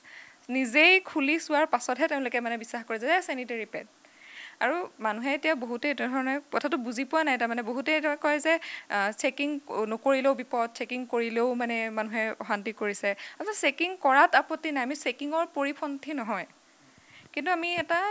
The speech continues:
আমি কি ব্যৱস্থাৰ পৰিপন্থী যে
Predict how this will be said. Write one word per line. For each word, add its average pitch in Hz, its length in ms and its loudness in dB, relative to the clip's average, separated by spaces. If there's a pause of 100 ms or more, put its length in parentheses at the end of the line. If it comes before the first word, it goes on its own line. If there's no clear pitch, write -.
(1000)
আমি 247 360 2
কি 370 140 2 (240)
ব্যৱস্থাৰ 311 360 2
পৰিপন্থী 330 440 -2
যে 349 160 -2